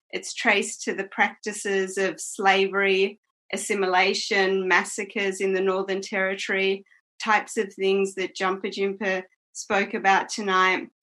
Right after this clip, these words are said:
But it also manifests today. These aren't historical things. When we look at the intervention, it also disempowers, it denies self-determination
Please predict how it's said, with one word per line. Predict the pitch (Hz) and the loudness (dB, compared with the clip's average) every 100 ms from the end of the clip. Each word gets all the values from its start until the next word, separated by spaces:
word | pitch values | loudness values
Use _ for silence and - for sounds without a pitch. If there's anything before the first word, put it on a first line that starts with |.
| _ - | _ -2
But | 226 | 4
it | 262 - - | 4 2 2
also | 254 - 359 285 | 0 0 2 6
manifests | 311 220 196 196 185 - - | 6 4 0 0 -2 -2 -8
today. | - 196 170 156 165 190 | -6 2 6 6 4 2
These | 226 226 | 0 2
aren't | 240 262 254 | 2 2 -2
historical | 226 - - 180 180 180 - 190 190 190 190 | -6 -8 -2 2 2 0 -8 -8 -8 -8 -2
things. | 170 156 - - - - - - | -2 -2 -6 -8 -10 -20 -20 -4
When | 226 233 | 0 2
we | 240 | 2
look | 247 262 370 | 2 0 -2
at | 370 | -2
the | 254 226 | -2 0
intervention, | 220 220 202 202 226 - 175 143 - 220 _ _ - | 0 -2 0 0 -2 -2 0 0 -4 -8 _ _ -2
it | 233 | 2
also | 233 233 254 - 240 208 185 175 - | 4 2 -2 0 4 4 4 0 -4
disempowers, | 196 - 190 190 175 170 165 160 294 - | -6 -2 -4 -2 2 4 2 0 -4 -6
it | - 196 | -8 -8
denies | - 196 196 202 208 214 | -4 0 4 4 2 -4
self-determination | 208 190 - 196 202 180 175 175 185 - 180 156 160 | -6 -6 -6 -6 -2 -2 0 0 -2 -2 -2 -2 -4